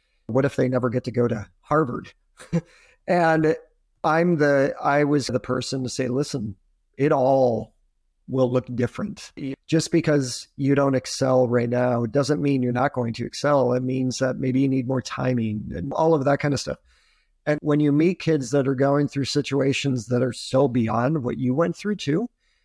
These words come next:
you quickly realize that you don't need that chip on your shoulder anymore. So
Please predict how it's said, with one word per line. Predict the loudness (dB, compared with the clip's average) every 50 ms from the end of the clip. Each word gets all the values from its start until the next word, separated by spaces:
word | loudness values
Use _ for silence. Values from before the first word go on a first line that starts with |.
| _ _ _ _ _ _ _ _ _ _ _ _ _
you | 0 0 0 0
quickly | -2 -2 -2 -2 -2 0 0 0 0 0 0
realize | 0 0 2 2 2 2 2 2 0 0 0 0 -2 -4 -6 -10 -6 -4
that | -2 -2 -2 -2 -2
you | 0 0
don't | 0 0 0 -2
need | -2 -2 -2 -2
that | -4 -6 -4
chip | -4 -4 -4 -2
on | -2 -2
your | 0 -2 -2
shoulder | -2 -2 -2 -2 -2 -2 0
anymore. | 0 0 0 0 -2 -2 -6 _ _ _ _ _ _ _ _ _
So | -20 -8 -2 0 2 4 4 4 2 0 -4